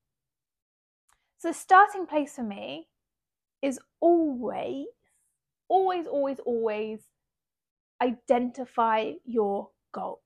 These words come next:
What is it that you want to achieve from commercial property? It could be that you want a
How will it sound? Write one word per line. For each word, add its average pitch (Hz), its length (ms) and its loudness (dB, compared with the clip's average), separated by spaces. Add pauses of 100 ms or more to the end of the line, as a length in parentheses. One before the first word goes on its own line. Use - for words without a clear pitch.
(600)
What 359 520 0
is 277 220 -2
it 381 340 -2 (1200)
that 254 440 6 (640)
you 277 300 0
want 247 300 -2
to - 140 -4
achieve 233 380 -6
from 220 160 -14
commercial 208 440 -10
property? - 640 -14
It - 200 -12
could 240 300 -4
be 320 140 -4
that 311 160 -4
you 226 60 -10
want 220 180 -8
a - 80 -12